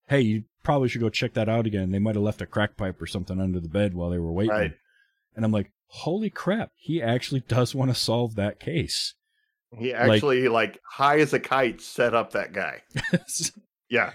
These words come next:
Speaker 1: He's a, he's a damn good detective to be able to do all that, that high. Um, oh, yeah. So th-, that was a couple. The, it's funny. It,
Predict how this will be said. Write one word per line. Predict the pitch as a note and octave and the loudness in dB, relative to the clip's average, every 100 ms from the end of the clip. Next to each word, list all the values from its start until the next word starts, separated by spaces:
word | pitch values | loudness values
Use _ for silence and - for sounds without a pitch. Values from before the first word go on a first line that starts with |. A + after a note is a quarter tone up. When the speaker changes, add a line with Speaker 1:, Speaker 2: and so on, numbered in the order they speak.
| - | -8
Speaker 1:
He's | E3 G3 | -2 0
a, | C3+ - | 0 0
he's | E3 | 2
a | D3+ | 2
damn | B2 C3 C3+ | 2 2 2
good | C#3 C#3 | 2 -2
detective | A#2+ D#3+ F3 - C2+ - _ _ | -2 -2 -2 -4 -12 -14 _ _
to | A2+ | -4
be | A#2+ | -2
able | A#2+ | -2
to | A2 | 0
do | A#2 | 0
all | A#2 A2 | 4 4
that, | B2 - | 4 2
that | B2 A#2 | 0 -4
high. | - C#3 D#2 D2 - _ _ _ _ _ | -4 -6 -8 -12 -20 _ _ _ _ _
Um, | - G2+ F#2+ F#2 F#2 F#2+ _ - | -6 -2 0 0 -2 -6 _ -8
oh, | G#2+ F2+ - | -8 -8 -4
yeah. | F2+ D#2 - | -4 -4 -4
So | - G2+ F#2+ | -2 0 0
th-, | G#2+ D3+ D#3+ | 2 0 4
that | F3+ | 4
was | E3 | 6
a | E3 | 4
couple. | D3 C3+ B2+ | 2 2 0
The, | B2+ D#3+ C3 - | 0 -4 -4 -6
it's | E3+ - | -6 2
funny. | G#3 D#3 | 4 4
It, | A2+ C3+ | 2 -4